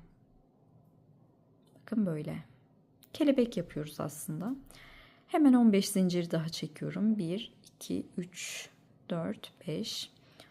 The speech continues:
altı, yedi, sekiz, dokuz, on, on bir, on iki, on üç, on dört, on beş. Kelebeğimizin aslında şu,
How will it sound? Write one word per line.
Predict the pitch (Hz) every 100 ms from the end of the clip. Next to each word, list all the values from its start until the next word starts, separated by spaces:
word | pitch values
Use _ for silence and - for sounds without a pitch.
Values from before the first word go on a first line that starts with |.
| _ _ - -
altı, | 190 170 - 196
yedi, | 214 208 170 - 202
sekiz, | - 175 - 190 202 -
dokuz, | 180 - 196 202 - -
on, | 170 180 214 - 185
on | 175 160
bir, | 175 - -
on | 170
iki, | 160 - 165 196 226 - - - _ _ -
on | 196 170
üç, | 160 - -
on | 170 156
dört, | 180 269 269 -
on | 165 165
beş. | 165 - -
Kelebeğimizin | 302 247 190 160 151 - 240
aslında | 196 - 202 214
şu, | - - 240